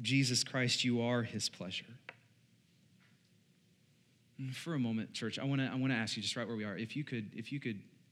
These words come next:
bow your head and close your eyes with me. Um,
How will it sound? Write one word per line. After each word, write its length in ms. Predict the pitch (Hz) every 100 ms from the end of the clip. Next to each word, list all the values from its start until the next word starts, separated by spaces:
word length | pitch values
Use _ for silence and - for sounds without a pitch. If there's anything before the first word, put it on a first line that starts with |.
| _
bow 140 | - 120
your 160 | 113
head 160 | 110 104
and 100 | 95
close 220 | 113 98
your 80 | 95
eyes 180 | 95 95
with 160 | 95
me. 240 | 98 95 92 - - - - - - - - _ _ _ - _ _ - - _ _ _ _ _ _ - - _ - - - _ _ _ - - - - - - -
Um, 340 | 120 110 104